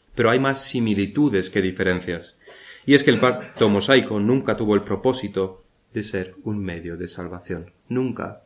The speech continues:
jamás tuvo ese propósito. Este pacto más bien fue un pedagogo, como nos dice Pablo,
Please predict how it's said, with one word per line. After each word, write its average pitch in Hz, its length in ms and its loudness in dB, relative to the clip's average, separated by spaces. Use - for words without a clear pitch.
jamás 87 500 -6
tuvo 90 260 -2
ese - 140 -8
propósito. 98 580 -2
Este 113 240 2
pacto 123 280 4
más 107 180 2
bien 107 200 2
fue 113 120 0
un 104 120 2
pedagogo, 95 580 4
como 92 220 -4
nos 92 120 -2
dice 95 200 -6
Pablo, 92 480 0